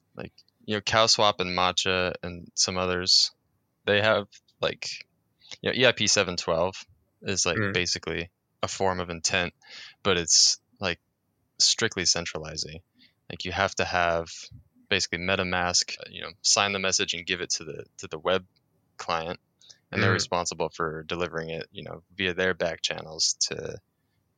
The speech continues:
Speaker 1: whatever net-, network of executors. Like, the user
Speaker 2: Mm.
Speaker 1: doesn't get any say in where that signed message actually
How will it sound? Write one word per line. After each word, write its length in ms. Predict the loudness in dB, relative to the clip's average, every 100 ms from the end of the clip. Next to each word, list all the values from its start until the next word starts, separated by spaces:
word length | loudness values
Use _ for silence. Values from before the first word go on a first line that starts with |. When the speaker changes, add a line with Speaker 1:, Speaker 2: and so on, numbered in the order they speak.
| -4
Speaker 1:
whatever 300 | 0 0 -2
net-, 220 | -8 -10 -12
network 380 | -6 -2 -2 -4
of 120 | -6
executors. 720 | -4 -6 -8 -12 -12 -4 -4 _ -20 -14 -6
Like, 160 | -4
the 80 | 2
user 240 | 2 2
Speaker 2:
Mm. 40 | 0
Speaker 1:
doesn't 220 | -2 -2
get 140 | -2 -2
any 180 | -2 2
say 340 | 4 4 0
in 100 | -2
where 160 | -4 -4
that 240 | -4 -4 _ -20 _
signed 340 | 0 0 -2 -4
message 320 | -4 -4 -4
actually 360 | -6 -8 -10